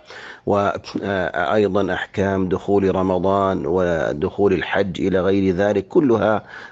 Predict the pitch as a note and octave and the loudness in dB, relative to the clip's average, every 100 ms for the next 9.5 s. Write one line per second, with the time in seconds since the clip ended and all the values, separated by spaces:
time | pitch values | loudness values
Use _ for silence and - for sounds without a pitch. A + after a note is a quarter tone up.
0 | - A#2 F2 F#2+ F#2+ G#2+ F#2 E2 - _ | 0 2 2 0 0 2 0 -4 -10 _
1 | _ _ _ _ _ _ G2+ A2+ - - | _ _ _ _ _ _ 0 0 0 -4
2 | - G#2+ A#2+ A#2 G#2 F#2+ G2 F2+ G2+ F#2+ | -2 2 4 4 4 0 -2 0 0 0
3 | F#2 F2 G#2 F#2+ F2 - A2 A2 F#2+ A2 | 0 0 0 0 0 0 0 2 2 2
4 | G2+ G2 F#2 F2+ - G#2 G2+ F#2+ F#2+ G2 | 2 2 2 0 0 -2 0 0 2 2
5 | G2 F#2 G2 G2 - F2+ E2+ - G2 G2+ | 2 2 2 0 -2 0 0 -2 -4 -4
6 | F2+ - - _ - - - G#2+ - - | -6 -10 -14 _ -20 -8 -2 0 -2 -6
7 | G#2 F#2+ F#2 - - F#2 G2 F#2+ F2+ F2 | -2 0 -2 -2 -4 0 0 2 0 -2
8 | - - D#2 F2 G2+ G2 F2 F2+ D#2+ - | -6 -8 -2 2 4 4 2 2 0 -4
9 | G2 G2+ F#2+ G2 | -4 -2 -2 -2